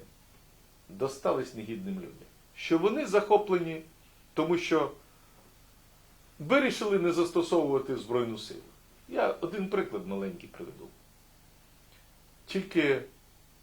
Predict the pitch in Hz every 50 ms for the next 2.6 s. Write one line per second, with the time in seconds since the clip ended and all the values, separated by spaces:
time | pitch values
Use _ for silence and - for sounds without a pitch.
0 | - - - - - 110 139 170 170 - - 139 - - - 147 151 101 - -
1 | - - - - - - - - - - - - - 110 135 135 - - - -
2 | 180 170 151 - - 147 135 135 131 139 180 185